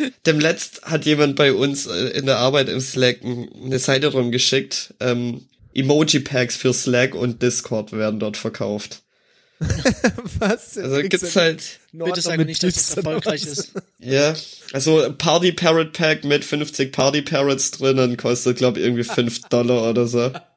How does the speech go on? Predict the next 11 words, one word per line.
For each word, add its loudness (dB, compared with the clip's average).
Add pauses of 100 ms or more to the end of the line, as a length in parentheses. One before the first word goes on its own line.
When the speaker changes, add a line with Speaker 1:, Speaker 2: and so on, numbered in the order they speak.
(680)
Speaker 3:
Ich, -4
ich, 0
ich 0
hoffe, -2
die, -6
die -10
sind -2
erfolgreich. -4 (2250)
Speaker 1:
Ich 2
hoffe 0
nicht. -8